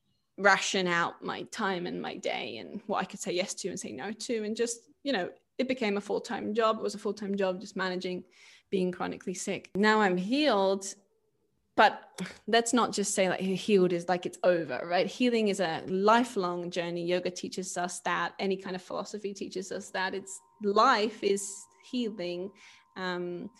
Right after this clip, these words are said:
I don't have a chronic diagnosis or anything physiologically going on in my body, but anytime I resist something, scared of something,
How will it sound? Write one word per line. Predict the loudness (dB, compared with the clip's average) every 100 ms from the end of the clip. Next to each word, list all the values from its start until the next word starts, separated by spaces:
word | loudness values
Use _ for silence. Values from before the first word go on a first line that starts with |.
| _ -4
I |
don't | 0 0 0
have | -2 -2 -2 -6 -16 -16
a |
chronic | -10 -4 -4 -2
diagnosis | -2 -2 -4 -4 -4 -8 -8
or | -6 -4
anything | -6 -6 -10 -10 -12 _ _ _ -6
physiologically | -2 0 0 -2 -6 -6 -4 -4 -4 -8 -12 _ -8
going | -2 0 0 -2 -6 -4
on | -2
in | -2 -2
my | -4 -4
body, | -2 -2 -2 -4
but | 2 6 6 2 -2 -14 -20 -20 _
anytime | 4 6 6 4 4 4 4 2 -2 -4
I | -4 -2
resist | -2 2 2 2 0
something, | 0 0 0 -2 -2 -6 -16 _ -16
scared | -4 4 6 6
of | 4
something, | 2 0 0 -2 0 0 0